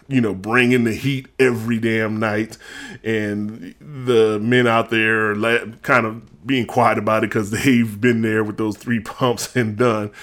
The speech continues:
And then he goes home. I don't even think he took a shower and then slept with Lucille <laughs> and gave her the same little three pump action. So they're already making fun of Charles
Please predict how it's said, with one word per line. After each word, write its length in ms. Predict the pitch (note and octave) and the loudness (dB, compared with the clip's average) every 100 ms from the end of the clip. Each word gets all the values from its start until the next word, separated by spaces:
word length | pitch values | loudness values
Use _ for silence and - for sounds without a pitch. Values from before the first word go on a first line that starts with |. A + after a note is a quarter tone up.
| - - - | -16 -16 -6
And 120 | A2+ | 0
then 120 | D3 D3 | 2 4
he 60 | |
goes 280 | C3 B2+ B2 | 6 4 6
home. 340 | C#3 C#3+ A#2 | 2 2 2
I 80 | A2+ | 2
don't 100 | D3 | 2
even 100 | A#2+ | 0
think 140 | A#2+ A#2+ | -2 -4
he 60 | A2+ | -4
took 200 | B2+ G#2+ | -6 -6
a 60 | |
shower 480 | - C#3 C#3+ C#3 A2 | -4 0 2 2 2
and 80 | G#2+ | 0
then 120 | A2 | -2
slept 300 | - B2+ - | 0 0 2
with 160 | A#2+ A#2 | -2 -2
Lucille 600 | A2 - A#3 G#3+ B2 A#2 - - _ _ | -4 -2 2 2 2 -2 -8 -20 _ _
<laughs> 440 | - - - C4+ - | -20 -18 -16 -14 -6
and 140 | F3+ | -2
gave 220 | D#3 C#3 | 2 2
her 40 | C#3 | 0
the 60 | |
same 400 | B2+ B2+ A#2 A#2 | 0 2 2 2
little 140 | A2 G2+ | -2 -4
three 240 | G#2 G2 | -6 -8
pump 320 | G2+ G2 - | -8 -10 -4
action. 400 | G#2+ G2+ - D2+ | -2 -2 -4 -12
So 180 | D#2 G2 | -10 -6
they're 160 | G#2 A#2 | 0 4
already 220 | A2+ A2 | 4 2
making 280 | G#2+ G#2+ G2 | -2 -4 -4
fun 200 | A2+ G2+ | -6 -6
of 80 | F#2+ | -6
Charles 460 | G#2 G2+ G2+ G2+ | -2 0 0 -4